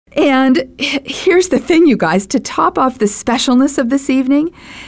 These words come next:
guess where I am right now? I am actually sitting in the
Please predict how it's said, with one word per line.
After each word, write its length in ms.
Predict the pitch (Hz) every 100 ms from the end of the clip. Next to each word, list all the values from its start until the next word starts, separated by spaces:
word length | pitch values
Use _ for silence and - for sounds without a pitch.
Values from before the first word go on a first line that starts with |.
| -
guess 320 | - 254 -
where 140 | 294 269
I 140 | 240
am 300 | - 214 214
right 220 | 208 185
now? 380 | 180 170 170 180 - - -
I 100 | -
am 220 | 233 226 233 233
actually 880 | 240 403 - - 233 196 175 233 - - -
sitting 760 | - - - 370 262 165 196 226 - - _
in 220 | 269 247
the 280 | 240 254 -